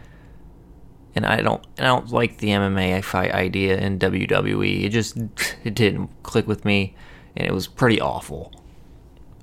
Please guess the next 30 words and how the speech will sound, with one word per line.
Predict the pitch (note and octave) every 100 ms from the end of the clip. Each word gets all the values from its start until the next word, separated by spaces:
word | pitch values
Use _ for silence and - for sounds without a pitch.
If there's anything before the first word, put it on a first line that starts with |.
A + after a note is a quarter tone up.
| - - -
The | - B2+
next | D#3 A#2+
match | A2+ A#2 A2+ - - - -
was | - G#2+ G#2 G2
the | G2+
big | G2 A2+ A#2+ B2 A2 -
tag | A#2 G#2+ G#2+ G#2+
team | - A2+ G#2+ G#2+ G2+ -
turmoil | - A2+ A#2 A#2+ G#2 F#2+ F#2 F2+ F2+
match | F2 F2+ G2+ - - - -
for | - - A2 A2
the | G2 G#2 G2
World | F2+ F2 G#2+ A2 G#2+ F#2+ - -
Cup. | - G#2+ G#2+ - - - -
Um, | - G2+ G2+ G2 - - - - B2+ -
a | A2+
lot | B2+ G#3
of |
this | F3 C3+
action | F2+ G#2 C3+ - G#2
early | G2+ G2+ G2
on | G2 G2 F#2+
was | F2+
kind | - A#2 B2+
of | F#2+
clunky | - - A2+ - A#2 G#2+
and | F#2
kind | G#2 G2+
of, | F#2+ F2+
uh, | F2+ E2 -